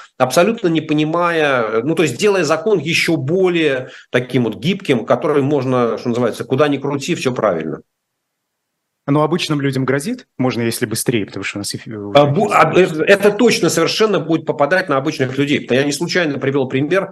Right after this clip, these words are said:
Speaker 1: э, преследования за незаконный переход улицы.
Speaker 2: Мгм.
Speaker 1: Ну,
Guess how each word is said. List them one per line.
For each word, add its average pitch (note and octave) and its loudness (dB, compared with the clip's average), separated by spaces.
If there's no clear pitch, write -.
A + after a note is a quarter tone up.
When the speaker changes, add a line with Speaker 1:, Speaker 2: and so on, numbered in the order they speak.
Speaker 1:
э, A#2+ 2
преследования C#3 0
за B2+ 2
незаконный B2+ 0
переход C3+ -2
улицы. A2+ -2
Speaker 2:
Мгм. G#2 -4
Speaker 1:
Ну, B2 -4